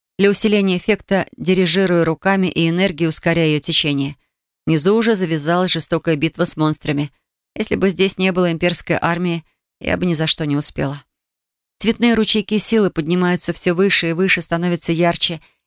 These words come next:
и я направляю их то ли руками, то ли велением души и мыслей в озеро, в сторону портала. Главная цель — закрыть его. Не знаю, сколько всё это длилось,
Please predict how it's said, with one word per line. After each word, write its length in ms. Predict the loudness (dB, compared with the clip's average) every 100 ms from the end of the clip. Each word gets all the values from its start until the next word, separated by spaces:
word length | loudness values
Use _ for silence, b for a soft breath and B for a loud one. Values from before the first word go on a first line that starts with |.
| 0
и 60 | 2
я 120 | 2
направляю 520 | 0 0 2 2 2
их 180 | -2 -2
то 100 | -2
ли 120 | 0
руками, 400 | -2 -2 -4 -2
то 160 | 0 0
ли 100 | 2
велением 420 | 2 2 0 0
души 300 | 0 0 0
и 60 | 0
мыслей 320 | -2 0 0
в 80 | 0
озеро, 360 | 0 -2 -8 -14 _ _ _ _ -4
в 40 |
сторону 340 | 0 0 0 0
портала. 520 | -2 0 -2 -4 -10 _ _ _
Главная 400 | -2 0 0 -2
цель — 240 | 0 -2 0
закрыть 400 | -2 0 0 0
его. 220 | -4 -6 _ _ _ _ _ _ 2
Не 140 | 2
знаю, 340 | 2 2 2
сколько 340 | 0 -4 -4 -4
всё 200 | -2 -2
это 180 | -2 -2
длилось, 500 | -2 -2 -2 -4